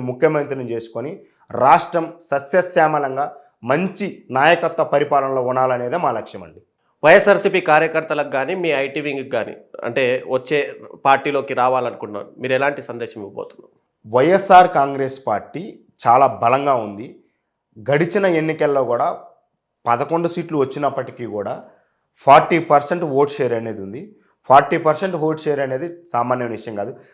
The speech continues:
Speaker 1: సింగిల్గా కంటెస్ట్ చేసి పార్టీ పుట్టిన దగ్గర నుంచి కూడా ఏకైక పార్టీ భారతదేశం మొత్తంలో కూడా ఏ పొత్తు లేకుండా,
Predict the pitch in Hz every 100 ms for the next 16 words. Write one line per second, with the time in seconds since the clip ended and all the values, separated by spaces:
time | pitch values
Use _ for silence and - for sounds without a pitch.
0 | _ - 160 190 208 208 190 196 190 156
1 | 156 160 156 - 127 120 156 220 _ _
2 | _ - 143 180 - 180 - 160 - 147
3 | 127 113 127 127 110 107 98 98 139 190
4 | - _ _ _ 107 131 180 190 190 196
5 | 160 135 - 107 - 101 120 151 180 202
6 | 160 170 170 156 143 135 175 165 160 123
7 | 117 135 - - _ _ 117 156 196 202
8 | 170 170 196 165 147 131 127